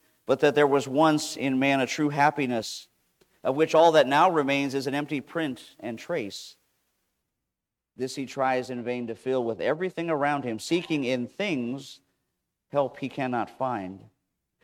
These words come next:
since the infinite abyss can be filled only with the infinite and the immutable object, in other words,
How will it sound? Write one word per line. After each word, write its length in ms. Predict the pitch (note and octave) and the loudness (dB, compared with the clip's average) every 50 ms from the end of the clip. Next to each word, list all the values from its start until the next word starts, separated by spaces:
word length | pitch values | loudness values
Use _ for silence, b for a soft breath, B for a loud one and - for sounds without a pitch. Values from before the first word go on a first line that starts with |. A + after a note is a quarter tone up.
| b b | b b
since 260 | b - C#3+ C#3+ C3+ - | b -4 -4 -4 -2 0
the 180 | C#3 C3+ C3 | -2 -2 0
infinite 520 | - C#3 D3+ E3 - - D3 C#3+ C#3 B2 - | 0 -2 -2 -2 -2 -2 0 0 0 0 0
abyss 400 | - A#2 A2+ A2 C#3+ C#3 C3 - | 0 -2 0 2 2 2 2 0
can 220 | - C3+ A#2 A2+ | -4 -6 -6 -4
be 140 | G2+ A#2 A#2 | -6 -6 -8
filled 300 | A2+ - - B2 B2 A2+ | -8 -4 -2 0 0 2
only 560 | G2+ A2 C#3+ F#3 G3+ D#3 A2+ F#2+ F#2 F2+ - _ _ _ _ _ _ _ _ | 4 4 4 2 2 -2 -4 -6 -8 -10 -14 _ _ _ _ _ _ _ _
with 160 | - A#2+ A#2 - | -4 -4 -4 -2
the 140 | A#2 A#2+ | -2 -2
infinite 500 | C3+ D#3 D#3 - C3+ G2+ F#2 F2 - - _ _ _ _ - | -2 -2 -4 -6 -8 -8 -8 -10 -14 -20 _ _ _ _ -8
and 180 | - G#2+ A2+ | -6 -6 -4
the 100 | A2+ A#2 | -4 -4
immutable 420 | A#2 A2 A#2+ C3 C3 B2+ A2 A2+ G#2+ | -4 -4 -2 -2 -2 -2 0 2 4
object, 400 | A2+ B2+ B2 - A2+ G#2+ - - | 4 4 4 2 -2 -6 -6 -6
in 120 | G#2+ A2+ | -4 -2
other 160 | C3 D3 D3 | -2 -2 -2
words, 460 | B2 G2+ G2 G2+ G2 F#2+ - - - | -4 -6 -6 -8 -8 -10 -14 -18 -20